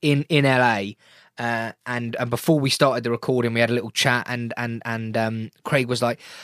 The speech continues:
uh, so I think Sev said to, to Craig, "Oh, ho-, how long do you think the interview will be?" In my head, I was thinking,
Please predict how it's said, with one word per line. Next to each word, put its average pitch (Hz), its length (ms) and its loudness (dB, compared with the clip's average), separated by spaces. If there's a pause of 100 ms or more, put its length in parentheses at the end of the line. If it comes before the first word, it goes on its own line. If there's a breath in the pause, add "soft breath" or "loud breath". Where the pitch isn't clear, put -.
(200 loud breath)
uh, 113 300 -4
so - 140 -4
I 147 80 2
think 147 200 0
Sev 143 240 2
said 131 240 0
to, 117 340 0
to - 180 -6
Craig, 117 320 0
"Oh, 135 100 2
ho-, - 200 4
how 156 200 2
long 147 160 2
do 135 80 0
you 131 60 2
think 139 180 -2
the 131 140 -2
interview 117 340 0
will 113 80 0
be?" 147 280 4 (340 loud breath)
In 151 120 6
my 202 280 8
head, 143 320 2
I 127 40 2
was 127 140 2
thinking, 120 420 -6